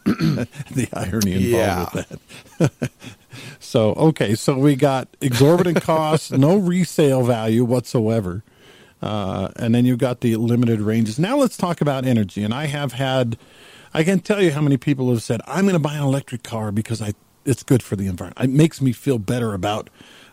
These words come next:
Speaker 1: I'm saving Mother Earth." And, and that's where Jack's expertise comes in. Jack, <laughs> you wanna talk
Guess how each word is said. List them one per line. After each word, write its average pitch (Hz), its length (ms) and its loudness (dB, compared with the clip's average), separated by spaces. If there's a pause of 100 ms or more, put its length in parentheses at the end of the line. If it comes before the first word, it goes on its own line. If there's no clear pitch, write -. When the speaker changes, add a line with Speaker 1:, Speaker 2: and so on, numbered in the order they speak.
Speaker 1:
I'm 107 160 2
saving 110 500 2
Mother 101 320 0
Earth." - 360 -12 (580)
And, 98 320 0
and 101 180 -6
that's 151 260 -2
where 180 180 6
Jack's 127 580 0
expertise - 640 -6
comes 98 280 -2
in. 101 140 0
Jack, 135 440 -2
<laughs> - 80 -20
you 185 140 8
wanna 180 160 4
talk 151 180 -4